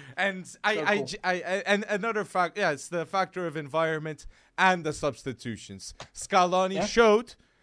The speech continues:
Speaker 1: that he is one of the best World Cup managers in the history of this game, because winning Finalissima, winning Copa America, and now the World
Speaker 2: Mm-hmm.
Speaker 1: Cup, he was the manager, the right manager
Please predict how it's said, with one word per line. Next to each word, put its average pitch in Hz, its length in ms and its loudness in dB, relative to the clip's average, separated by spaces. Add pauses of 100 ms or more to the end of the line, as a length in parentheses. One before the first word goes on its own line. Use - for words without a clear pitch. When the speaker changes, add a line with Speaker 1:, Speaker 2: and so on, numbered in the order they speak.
(140)
Speaker 1:
that 147 160 0
he 151 200 0
is 143 320 -2
one 147 200 -4
of 135 100 -4
the 131 100 -4
best 151 400 -2
World 180 300 0
Cup 202 320 0
managers 135 640 -4 (320)
in 180 140 -2
the 165 120 0
history 143 420 -2
of 120 120 -6
this 123 220 -8
game, 117 300 -4 (220)
because 143 400 -4
winning 196 260 -6
Finalissima, 143 840 -6
winning 180 280 -6
Copa 180 300 -2
America, 131 560 -2 (260)
and 151 160 -6
now 185 220 4
the 185 140 0
World 165 260 2
Speaker 2:
Mm-hmm. 151 80 -14
Speaker 1:
Cup, 170 340 2 (260)
he 208 200 -2
was 196 480 -2
the 160 160 -4
manager, 156 720 -2 (220)
the 170 140 2
right 160 380 4
manager 123 600 -4